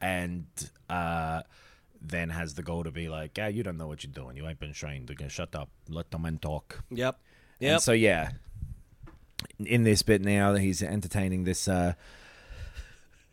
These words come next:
Speaker 1: a mar-, marriage idea, walking down the street with, um, this very, very young girl.
Speaker 2: Just an, a, like, a, t-,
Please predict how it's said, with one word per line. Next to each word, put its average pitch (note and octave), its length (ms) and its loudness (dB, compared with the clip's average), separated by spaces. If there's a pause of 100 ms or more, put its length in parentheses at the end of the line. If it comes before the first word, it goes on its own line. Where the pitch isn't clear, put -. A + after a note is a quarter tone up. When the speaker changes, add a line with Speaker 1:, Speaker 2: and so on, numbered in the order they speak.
(120)
Speaker 1:
a A#2 80 2
mar-, A2 320 6
marriage A#2 480 8
idea, G#2+ 580 10 (320)
walking B2+ 380 8
down A2+ 220 8
the A2 80 4
street A2+ 460 6
with, G#2 280 2
um, F#2+ 340 4
this - 300 4
very, F2 840 6 (180)
very C3 640 12
young F#2 340 4
girl. A#1+ 360 -8 (100)
Speaker 2:
Just D4 300 6
an, A#3+ 140 -2 (140)
a, A3 180 8 (160)
like, G3+ 420 8 (320)
a, F3+ 160 2 (280)
t-, - 140 0